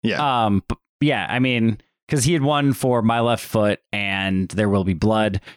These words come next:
Speaker 2: but you could have argued that he could have won for, uh, Gangs of New York, Last of the Mohicans,
Speaker 1: Phantom Thread. Pretty much everything he's ever played, he could.
Speaker 2: Bill and Ted's Bogus Journey.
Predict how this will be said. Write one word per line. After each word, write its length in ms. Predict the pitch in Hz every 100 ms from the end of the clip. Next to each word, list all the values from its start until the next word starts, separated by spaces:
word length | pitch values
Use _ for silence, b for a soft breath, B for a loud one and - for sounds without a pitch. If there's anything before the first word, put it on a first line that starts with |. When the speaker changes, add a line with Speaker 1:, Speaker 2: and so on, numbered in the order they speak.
| B
Speaker 2:
but 120 | 120 139
you 80 |
could 120 | 131 135
have 80 |
argued 360 | 120 120 110 107
that 80 | 107
he 60 |
could 180 | - 117
have 160 | 107 92
won 320 | 104 104 98
for, 680 | - 104 98 98 95 95 -
uh, 180 | 95
Gangs 320 | 98 101 98 92
of 80 |
New 80 | 87
York, 600 | 95 117 113 104 - - _ _ _ _ _ _ _ _
Last 260 | 104 104 -
of 60 | 92
the 80 |
Mohicans, 840 | 90 82 113 110 113 107 104 98 104
Speaker 1:
Phantom 360 | 76 - 80
Thread. 420 | - 85 85 87 -
Pretty 160 | 180
much 160 | 226 165
everything 320 | 135 127 113
he's 160 | 104 95
ever 160 | 80
played, 340 | - 76 67 -
he 140 | 85 -
could. 260 | 71 -
Speaker 2:
Bill 180 | 127 110
and 120 | 107
Ted's 200 | 110 92 82
Bogus 400 | 107 92 90 -
Journey. 500 | 147 147 139 135